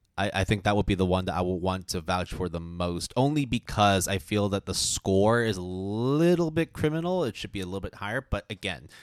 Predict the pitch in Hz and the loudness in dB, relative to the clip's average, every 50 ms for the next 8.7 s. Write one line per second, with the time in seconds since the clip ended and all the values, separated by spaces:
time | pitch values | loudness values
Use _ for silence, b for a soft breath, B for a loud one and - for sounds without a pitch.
0 | B B 113 110 110 107 104 113 101 101 107 107 107 107 95 95 95 107 113 117 | B B -6 -4 -4 -4 -4 -6 -8 -6 -6 -4 -4 -4 -6 -6 -6 -2 -2 0
1 | 117 117 117 113 104 - 107 104 98 92 85 - - - 107 101 - - - - | 0 0 -2 -2 -4 -4 -6 -6 -6 -8 -8 -4 -4 -2 -2 -2 -4 -6 -10 -10
2 | 95 87 - - 92 92 90 87 87 85 85 82 - - b b b b - - | -10 -10 -10 -8 -8 -8 -8 -8 -8 -8 -10 -10 -12 -16 b b b b -10 -8
3 | - 85 87 82 85 87 87 90 85 - B B B B - 98 98 98 92 - | -6 -4 -4 -2 0 0 0 0 -2 -4 B B B B -8 -4 -4 -4 -4 -6
4 | - 101 101 95 95 - _ - 101 92 82 92 82 90 87 87 85 87 85 87 | -4 -2 -2 0 -2 -2 _ -12 -12 -8 -8 -8 -8 -8 -8 -8 -8 -8 -6 -2
5 | 95 95 90 95 92 - 90 90 85 82 - - - - 95 92 85 - 85 90 | 0 0 0 -2 -4 -8 -6 -6 -6 -6 -6 -10 -12 -10 -10 -10 -10 -10 -10 -10
6 | 87 - - - 90 82 - - - - 92 87 67 64 69 - 90 82 101 92 | -12 -10 -8 -8 -8 -6 -4 -4 -4 -4 -4 -6 -8 -10 -10 -8 -6 -4 -4 -4
7 | - - 98 - 98 101 90 90 - _ - 101 95 95 98 92 - - 90 80 | -4 -4 -6 -6 -4 -4 -4 -4 -6 _ -4 -2 0 0 0 0 0 0 0 0
8 | 92 92 82 - 82 - - 78 71 - - 65 73 71 | -4 -6 -6 -6 -6 -6 -6 -8 -10 -8 -10 -10 -10 -10